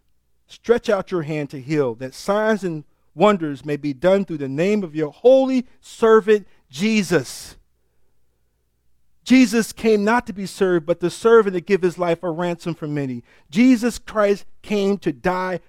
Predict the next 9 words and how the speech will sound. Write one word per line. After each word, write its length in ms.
for 320
our 320
sins 440
to 120
make 220
us 200
right 380
with 220
God, 340